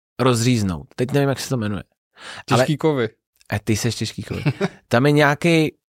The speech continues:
Speaker 1: jakoby takovej sáček prostě s něčím, co tam ta ryba má.
Speaker 2: Jo, a to je pravda.
Speaker 1: A to, když rozkuchneš, tak se to dostane do toho masa a jako nemůžeš to sníst.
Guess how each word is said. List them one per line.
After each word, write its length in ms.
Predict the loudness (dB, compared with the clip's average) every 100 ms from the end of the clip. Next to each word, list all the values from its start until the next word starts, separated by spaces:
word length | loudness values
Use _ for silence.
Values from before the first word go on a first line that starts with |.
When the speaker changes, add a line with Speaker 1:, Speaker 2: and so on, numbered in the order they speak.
| 0
Speaker 1:
jakoby 500 | 2 2 2 2 2
takovej 500 | -2 0 2 2 0
sáček 880 | -6 -2 0 2 0 0 0 0 -2
prostě 420 | -4 -4 -2 -2
s 40 |
něčím, 400 | 0 -2 -2 -4
co 80 | -2
tam 160 | -2 -2
ta 100 | 0
ryba 200 | 0 0
má. 220 | -2 -2
Speaker 2:
Jo, 60 | -4
a 60 | -4
to 100 | -6
je 40 |
pravda. 400 | -6 -6 -4 -4 -4
Speaker 1:
A 60 |
to, 140 | 0 2
když 240 | 2 2
rozkuchneš, 840 | 0 -2 -2 -4 -2 -4 -4 -6
tak 140 | -6 -6
se 100 | -4
to 80 |
dostane 360 | -2 -2 -2 0
do 80 | 0
toho 180 | 0 -2
masa 320 | -2 -2 -4
a 120 | -2
jako 160 | -4 -4
nemůžeš 400 | -4 -4 -6 -6
to 120 | -8
sníst. 600 | -6 -6 -6 -8 -14